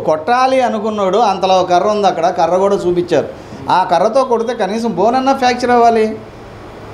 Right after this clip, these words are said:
చక్కగా హీరోలాగా నడుచుకుంటూ వెళ్ళావు. అసలు అదేంటండి నువ్వు మాట్లాడేదానికి నీ కౌంటర్లు ఇచ్చేటటువంటి అధికార ప్రతినిధులు మాలో కూడా ఉన్నారు,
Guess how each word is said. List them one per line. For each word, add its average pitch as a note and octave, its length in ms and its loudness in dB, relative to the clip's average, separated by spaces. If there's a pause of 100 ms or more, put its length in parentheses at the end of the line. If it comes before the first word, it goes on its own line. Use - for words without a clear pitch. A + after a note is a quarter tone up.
(160)
చక్కగా B3 320 0
హీరోలాగా C4+ 540 2
నడుచుకుంటూ B3+ 480 -2
వెళ్ళావు. B3 420 2 (680)
అసలు D#3+ 200 0
అదేంటండి G#3+ 800 0
నువ్వు B2 140 -6
మాట్లాడేదానికి A#3 720 0
నీ G#3+ 120 0
కౌంటర్లు G#3+ 480 0
ఇచ్చేటటువంటి A3 540 2
అధికార G3+ 360 2
ప్రతినిధులు G#3 380 0
మాలో G#3 280 2
కూడా C4 200 2
ఉన్నారు, B3 420 0